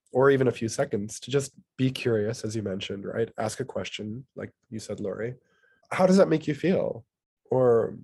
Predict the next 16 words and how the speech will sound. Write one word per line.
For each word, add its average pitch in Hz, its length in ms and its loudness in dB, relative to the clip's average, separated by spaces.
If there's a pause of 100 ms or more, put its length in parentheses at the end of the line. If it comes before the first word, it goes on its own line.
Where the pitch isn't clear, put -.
(500)
"I 131 100 4
notice 160 280 6
that 131 180 6
might 135 240 2
be 123 160 4
impacting 120 380 -2
you. 98 120 0
I 107 40 4
don't 143 180 4
even 120 400 0
know 123 180 4
how, 117 360 0
but 110 160 -2
I'm 113 140 -2
really 120 180 2
curious." - 600 -6